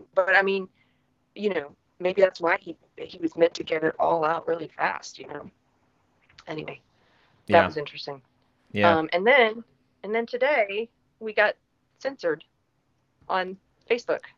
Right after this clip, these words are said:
Speaker 2: Yeah, I think we should, I
Speaker 1: <laughs> That
Speaker 2: think we should talk about, I think we should talk about the censorship on Facebook a little bit today. Um,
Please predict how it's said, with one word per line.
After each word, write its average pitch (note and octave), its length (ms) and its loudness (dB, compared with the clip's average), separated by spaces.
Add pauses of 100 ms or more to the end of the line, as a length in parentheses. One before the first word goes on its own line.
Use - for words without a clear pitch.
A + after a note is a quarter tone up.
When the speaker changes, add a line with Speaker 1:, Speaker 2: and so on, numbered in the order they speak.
(360)
Speaker 2:
Yeah, C#3 200 8
I C#3 60 8
think G3+ 200 -2
we B3+ 80 2
should, F3+ 340 2
I D3 80 8
Speaker 1:
<laughs> - 20 8
That G#3+ 80 6
Speaker 2:
think A3+ 160 4
we - 40 6
should F3+ 200 0
talk G3 240 6
about, A2+ 360 6
I B2 80 0
think D3+ 180 -4
we F3 60 -6
should - 160 -8
talk E3 160 -2
about D3+ 180 4
the A#2 100 -4
censorship A2+ 460 -2
on G#2 140 4
Facebook G#2 380 2
a G2+ 40 0
little G2+ 160 2
bit G2 200 2
today. F#2 400 2
Um, G2+ 360 6